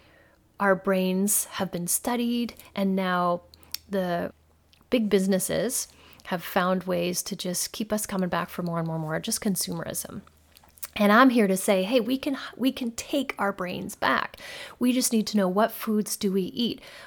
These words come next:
What foods will do the opposite of that? What foods will nourish our body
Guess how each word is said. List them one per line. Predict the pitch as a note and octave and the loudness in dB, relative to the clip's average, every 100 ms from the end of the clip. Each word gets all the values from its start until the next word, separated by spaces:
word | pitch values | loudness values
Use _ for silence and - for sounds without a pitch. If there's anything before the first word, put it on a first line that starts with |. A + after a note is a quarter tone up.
| - | 2
What | B3+ C#4+ | 4 4
foods | - A3+ G3+ G3+ - - - | 2 4 4 2 -4 -10 -4
will | G3 | 0
do | G3+ | 4
the | G3 G3+ | 4 4
opposite | G#3+ A#3 A#3+ A3+ | 4 2 2 2
of | F3+ | 2
that? | E3 - | 0 -2
What | - A3+ | 0 -2
foods | - D4 C4+ | 4 2 4
will | A#3 | 4
nourish | F#3+ F#3+ G3 G3 A#3 A#3 | 6 6 6 6 4 2
our | A#3 G3+ | 0 2
body | F#3+ F3 E3+ F#3 A3+ C#4 D#4+ | 2 -2 -2 0 0 0 -2